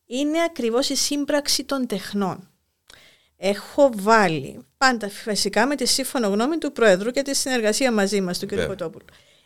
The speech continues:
Speaker 1: Έχω βάλει σε αυτόν το φεστιβάλ αρκετή μουσική, μελοποιημένη ποίηση, χορό και ζωγραφική.
Speaker 2: Μάλιστα.
Speaker 1: Άρα δεν είναι μόνο τα ποιητικά αναλόγια,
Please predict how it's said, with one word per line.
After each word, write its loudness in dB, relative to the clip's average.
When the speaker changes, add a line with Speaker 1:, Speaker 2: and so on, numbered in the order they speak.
Speaker 1:
Έχω 0
βάλει 4
σε -2
αυτόν -4
το -2
φεστιβάλ -2
αρκετή -4
μουσική, -4
μελοποιημένη 0
ποίηση, -4
χορό 4
και 0
ζωγραφική. -2
Speaker 2:
Μάλιστα. -14
Speaker 1:
Άρα 6
δεν 2
είναι 4
μόνο 2
τα 4
ποιητικά -4
αναλόγια, 0